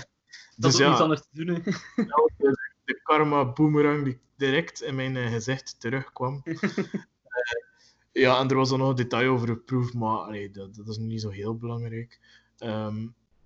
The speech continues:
Speaker 2: om dat nu nog te bespreken. Maar bij deze is dat dus rechtgezet. Eh, <laughs>
Speaker 1: Hm.
Speaker 2: Alina heeft wel een rijbewijs, hopen we, eh, want ze heeft toch al eens rondgereden.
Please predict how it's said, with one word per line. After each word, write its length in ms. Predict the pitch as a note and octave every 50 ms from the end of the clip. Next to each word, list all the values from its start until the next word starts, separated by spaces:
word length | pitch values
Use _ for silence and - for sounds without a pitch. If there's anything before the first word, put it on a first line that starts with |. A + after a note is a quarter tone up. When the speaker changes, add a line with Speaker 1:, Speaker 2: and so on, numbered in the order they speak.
| _
Speaker 2:
om 140 | - - C3
dat 140 | B2+ A#2+ A#2+
nu 80 | A#2+
nog 180 | A#2+ A#2+ A2+ A2
te 120 | - B2
bespreken. 400 | A2+ A2 - - - C3+ C3+ C3+ C#3+
Maar 100 | D3 C#3
bij 120 | D3+ D3+
deze 280 | C#3 D3+ D#3+ E3 D#3+ B2+
is 100 | D3 C#3
dat 120 | C#3+ C#3
dus 140 | C#3 C3 A2
rechtgezet. 840 | B2 A#2 C#3 D3+ - - - D3 C3 B2+ B2+ C#3+ C#3 - - - _
Eh, 400 | - A#2+ A#2+ A#2+ A#2+ A#2+ B2+ C#3
<laughs> 600 | - - - F3 F3+ - D3 - - - - - -
Speaker 1:
Hm. 80 | F3+
Speaker 2:
Alina 280 | D3 C#3 C#3+ D3+ D#3 C#3+
heeft 240 | C3+ C#3+ C#3+ D3 -
wel 100 | - - - - B2+ B2
een 60 | B2+
rijbewijs, 460 | B2+ B2 A#2+ B2 A#2 A#2 B2 B2+ B2
hopen 440 | - - B2 C#3+ D3 D3 D3+ C#3 B2+ C3
we, 100 | C3+ C3+ - _ - - - - _ _
eh, 180 | - B2+ B2 A#2+
want 120 | B2 A#2+
ze 60 | A#2+
heeft 120 | B2 A#2+ -
toch 120 | B2+ A2+
al 160 | B2 A#2 A#2 -
eens 140 | - G#2 G#2
rondgereden. 600 | G#2 G2 G#2 G#2+ - - G#2+ G2 G2 G2 F#2+